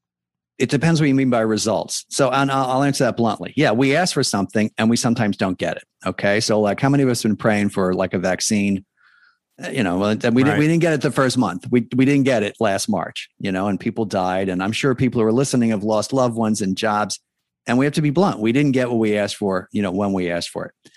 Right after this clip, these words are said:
Speaker 1: I think the difference is, I think that the better analogy, Toby, is the relationship.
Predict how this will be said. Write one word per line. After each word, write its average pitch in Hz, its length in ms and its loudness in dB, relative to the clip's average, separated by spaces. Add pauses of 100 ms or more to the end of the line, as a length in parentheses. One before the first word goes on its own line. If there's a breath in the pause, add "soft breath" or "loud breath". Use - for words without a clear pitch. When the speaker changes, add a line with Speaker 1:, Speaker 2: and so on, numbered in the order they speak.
(360 soft breath)
Speaker 1:
I 143 80 0
think 196 220 0
the 165 80 0
difference 151 480 -2
is, 110 300 0 (720 soft breath)
I 117 100 -4
think 160 280 0
that 131 200 2
the 120 100 0
better 131 260 2
analogy, 107 600 0
Toby, 107 400 0
is 110 220 -2
the 113 140 -2
relationship. 110 840 -2